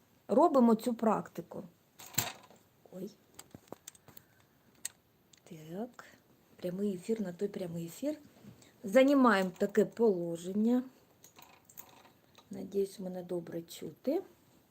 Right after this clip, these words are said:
І я разом з вами, давайте зробимо три хвилинки ось цю практику. Просто з вами в прямому ефірі.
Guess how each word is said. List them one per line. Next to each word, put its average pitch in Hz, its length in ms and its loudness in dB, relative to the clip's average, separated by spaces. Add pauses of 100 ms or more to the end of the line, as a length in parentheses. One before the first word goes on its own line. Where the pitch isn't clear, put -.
І 220 140 4
я 277 280 10
разом 214 420 8
з 165 80 -2
вами, 202 440 4 (960)
давайте 247 500 4
зробимо 240 680 6 (1900)
три 285 300 2
хвилинки 220 920 4 (440)
ось 214 220 2
цю 294 200 -2
практику. 185 680 -4
Просто 277 580 2
з 202 120 -4
вами 202 580 0
в - 60 -20
прямому 233 420 0
ефірі. 185 640 -6